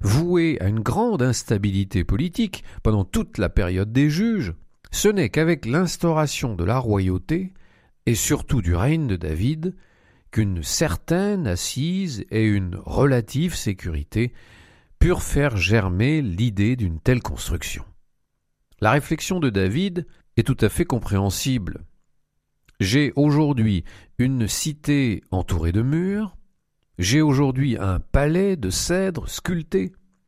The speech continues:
et Dieu, représenté par l'arche d'alliance, est toujours sous une tente comme un nomade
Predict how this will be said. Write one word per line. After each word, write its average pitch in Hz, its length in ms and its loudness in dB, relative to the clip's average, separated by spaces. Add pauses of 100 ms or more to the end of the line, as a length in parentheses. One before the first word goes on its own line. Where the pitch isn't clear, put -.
(240)
et 208 140 4
Dieu, 175 440 0 (160)
représenté 98 600 0
par 69 220 0
l'arche - 340 -4
d'alliance, 151 680 -2 (520)
est 123 140 2
toujours 135 380 0
sous 175 200 0
une 82 280 -2
tente 139 580 -2 (460)
comme 90 180 0
un 85 120 2
nomade 101 680 0